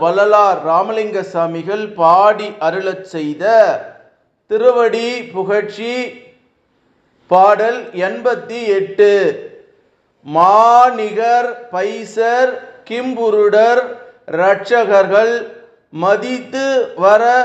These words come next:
மேற்கும் பதம் என்ற ஒரு அற்புதமான பாடலை வள்ளல் பெருமான் பாடுகிறார். இதனுடைய உரை விளக்கம்,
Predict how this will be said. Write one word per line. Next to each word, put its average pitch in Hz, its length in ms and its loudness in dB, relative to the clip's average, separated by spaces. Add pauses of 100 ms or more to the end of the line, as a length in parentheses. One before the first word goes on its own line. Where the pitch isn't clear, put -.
(340)
மேற்கும் 233 720 -2
பதம் 190 480 2 (200)
என்ற 185 180 -8 (760)
ஒரு 196 240 2
அற்புதமான 214 800 2
பாடலை 185 480 0 (360)
வள்ளல் 196 360 0
பெருமான் 170 440 -2
பாடுகிறார். 139 680 -2 (540)
இதனுடைய 214 520 2 (220)
உரை 226 260 2 (180)
விளக்கம், 165 540 -4